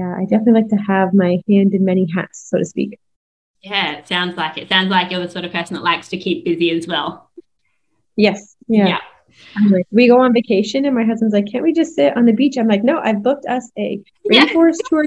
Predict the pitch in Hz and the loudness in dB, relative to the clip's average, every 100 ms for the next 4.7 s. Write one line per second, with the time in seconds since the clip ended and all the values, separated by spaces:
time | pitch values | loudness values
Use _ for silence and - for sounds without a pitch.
0 | - 240 226 247 233 233 240 277 302 311 | 0 2 2 2 0 -4 -2 -2 -2 -2
1 | 311 302 294 247 226 226 247 254 214 233 | -4 -4 -4 -4 -4 -2 -2 -2 -2 0
2 | 208 220 233 - 285 302 302 226 - _ | 0 0 -2 -2 -2 2 0 -2 -16 _
3 | - 240 247 254 262 302 302 320 277 277 | -4 0 2 0 0 -2 -2 -4 -2 -2
4 | 254 220 214 220 220 226 202 | -2 -4 -6 -8 -8 -8 -8